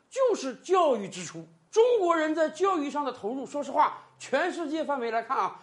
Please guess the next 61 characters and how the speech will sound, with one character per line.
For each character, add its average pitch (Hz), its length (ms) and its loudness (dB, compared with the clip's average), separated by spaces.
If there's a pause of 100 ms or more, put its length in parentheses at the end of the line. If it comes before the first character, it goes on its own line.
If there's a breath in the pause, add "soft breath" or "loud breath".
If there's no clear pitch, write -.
(160 loud breath)
除 320 180 -4
了 339 80 2
咱 277 120 2
们 302 120 0
两 202 160 2
个 233 80 -4
邻 240 160 -2
国， 214 180 -4
日 285 140 -6
本、 208 160 0
韩 220 180 -2
国 240 100 -2
之 220 120 -4
外， 254 320 2
没 381 380 4
有 294 240 0
哪 208 160 0
个 214 100 -8
国 226 200 -4
家 233 220 -2
赶 - 380 -6
得 - 100 -12
上。 - 320 -8 (200)
全 403 380 4
民 381 220 4
族 302 160 -4
对 330 200 0
于 302 100 -4
教 381 320 2
育 262 100 -2
的 254 80 -4
投 220 220 -8
入， 269 180 -6 (160 loud breath)
经 381 220 4
过 359 100 2
长 320 220 0
达 339 160 4
几 233 320 -10
十 - 200 -10
年 302 160 -4
的 277 80 -2
发 269 220 0
展， 185 240 -2 (180 loud breath)
最 427 320 2
终 381 140 2 (400 loud breath)
改 226 420 4
变 320 300 2
了 269 80 -2
我 190 180 -2
们 180 160 -4
的 226 120 -4
气 262 340 -6
质， 185 220 -10 (180 loud breath)
提 349 320 -4
升 339 300 0
了 302 60 2
我 196 140 -2
们 202 160 -2
的 233 120 -2
能 202 240 -2
力， 277 200 -8